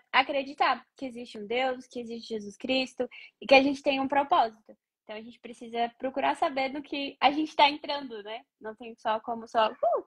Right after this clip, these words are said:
vou entrar aqui, tá tudo bem." Mas a gente precisa acreditar e aprender um pouco sobre. E o que envolve a fé, né? Então, algo que eu gosto muito é de que a fé sem obras, ela é morta. Então, quando a gente acredita, a gente precisa começar a seguir.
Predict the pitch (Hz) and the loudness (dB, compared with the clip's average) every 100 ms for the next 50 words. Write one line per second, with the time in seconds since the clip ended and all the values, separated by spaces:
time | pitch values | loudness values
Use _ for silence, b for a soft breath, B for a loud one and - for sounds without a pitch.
0 | _ 226 233 233 262 220 214 - 220 214 | _ -8 -6 -6 -2 -2 -2 -8 -16 -16
1 | 214 226 202 190 b b b - 247 269 | -12 -6 -6 -8 b b b 6 6 4
2 | - 277 269 254 262 269 254 277 302 233 | -8 -12 -10 -8 -6 -6 -8 -4 0 0
3 | 226 - 233 233 247 247 240 240 247 240 | -2 -8 -4 -4 -6 -10 -14 -12 -14 -14
4 | 269 226 202 202 _ _ - 220 - 247 | -10 -10 -10 -14 _ _ -6 -6 -2 -4
5 | 247 240 233 247 285 320 285 208 208 226 | -4 -2 2 4 2 0 0 0 -2 -16
6 | _ _ b b b - 220 220 240 240 | _ _ b b b -14 -12 0 4 6
7 | 240 240 - _ _ _ 220 254 269 277 | 4 -2 -12 _ _ _ 2 2 -2 -8
8 | 254 247 _ _ _ - 240 254 262 262 | -8 -8 _ _ _ -10 -2 -2 -2 -14
9 | 233 330 359 269 - 240 226 233 233 262 | -12 -10 -10 -12 -8 -2 -2 -2 -4 -4
10 | - 269 220 254 339 349 _ - 233 240 | -4 -8 -4 -4 -6 -10 _ -4 0 0
11 | 269 277 220 - 208 _ _ _ 240 240 | 0 -4 -4 -12 -20 _ _ _ -10 -8
12 | 240 262 269 269 262 247 226 240 254 392 | -8 -8 -8 -6 -4 -4 -6 -8 -2 -2
13 | - - 269 277 277 262 269 262 254 269 | -2 -4 -2 -4 -8 -12 -10 -6 -4 -2
14 | 254 254 233 247 277 294 233 | 0 0 0 -2 -4 -2 -2